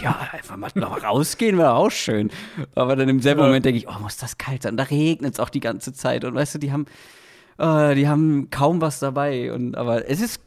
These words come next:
Speaker 1: es ist geil, kann ich empfehlen, kann ich empfehlen. Aber
Speaker 2: Ja,
Speaker 1: für dich ist das
Speaker 2: nicht
Speaker 1: nix,
Speaker 2: so,
Speaker 1: ja?
Speaker 2: also ich wa-, also ich bin, ich will gar nicht mal, dass ich jetzt sagen würde, sowas würde ich niemals machen. Ähm, aber es ist mehr so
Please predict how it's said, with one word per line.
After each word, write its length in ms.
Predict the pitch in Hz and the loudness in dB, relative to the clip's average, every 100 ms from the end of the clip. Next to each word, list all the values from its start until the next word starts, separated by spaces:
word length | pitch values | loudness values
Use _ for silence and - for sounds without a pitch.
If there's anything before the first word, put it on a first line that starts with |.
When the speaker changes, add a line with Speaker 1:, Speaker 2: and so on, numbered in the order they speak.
| _ | _
Speaker 1:
es 140 | 131 135 | -14 -14
ist 160 | - | -8
geil, 180 | 196 202 | -2 -2
kann 160 | - 143 | -2 -4
ich 120 | 165 | -4
empfehlen, 380 | 175 202 - - _ _ | -6 -6 -8 -12 _ _
kann 120 | - | -12
ich 80 | 131 | -10
empfehlen. 380 | 135 - - 123 _ _ _ _ _ 113 | -10 -12 -14 -14 _ _ _ _ _ 0
Aber 100 | 135 | 4
Speaker 2:
Ja, 220 | 160 170 | 6 6
Speaker 1:
für 60 | |
dich 100 | 175 | 4
ist 100 | 151 | 4
das 160 | 139 123 | 2 2
Speaker 2:
nicht 80 | 123 | 2
Speaker 1:
nix, 100 | 151 | 2
Speaker 2:
so, 60 | 151 | 2
Speaker 1:
ja? 80 | 147 | 0
Speaker 2:
also 600 | 139 139 143 143 139 135 - - - - - - _ _ _ _ _ | -2 -2 -2 -2 -2 -6 -10 -20 -20 -20 -20 -20 _ _ _ _ _
ich 180 | 165 127 | -8 -4
wa-, 100 | 175 | -2
also 140 | 185 175 | -2 -2
ich 100 | 139 | -2
bin, 180 | 214 208 | -2 -2
ich 180 | 160 | -2
will 120 | 160 143 | -4 0
gar 140 | 165 | 0
nicht 100 | 185 | 0
mal, 80 | 170 | -2
dass 80 | 156 | -4
ich 40 | |
jetzt 80 | 147 | -2
sagen 160 | 151 151 | -2 0
würde, 140 | 151 | -2
sowas 300 | 135 139 135 | -2 -4 -4
würde 100 | 143 | -4
ich 100 | 123 | -4
niemals 460 | 127 180 165 143 131 | 2 2 2 -2 -2
machen. 420 | 143 160 202 226 - - - _ _ | -4 -2 -6 -6 -12 -20 -20 _ _
Ähm, 400 | 147 147 147 151 | 0 2 2 0
aber 160 | 156 151 | -2 -2
es 100 | 131 | -4
ist 100 | 131 | -2
mehr 160 | 151 | -2
so 300 | 143 143 139 | 0 -2 -2